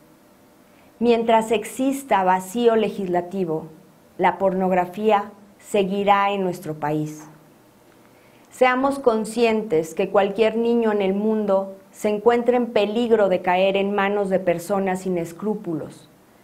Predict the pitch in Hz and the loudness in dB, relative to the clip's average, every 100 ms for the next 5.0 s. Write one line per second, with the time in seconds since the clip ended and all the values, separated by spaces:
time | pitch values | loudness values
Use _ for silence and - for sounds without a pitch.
0 | - - 185 190 190 190 220 220 208 196 | -8 -2 0 2 2 2 0 0 0 0
1 | 190 185 175 185 170 175 - 185 180 - | 0 0 -2 0 0 0 -2 -2 -2 -4
2 | 156 156 147 - - - _ _ _ _ | -6 -4 -6 -10 -16 -20 _ _ _ _
3 | - _ 202 214 254 254 254 294 302 339 | -20 _ 2 4 4 2 2 4 4 4
4 | 320 277 277 220 196 202 196 190 190 | 2 0 2 2 2 0 0 -2 -4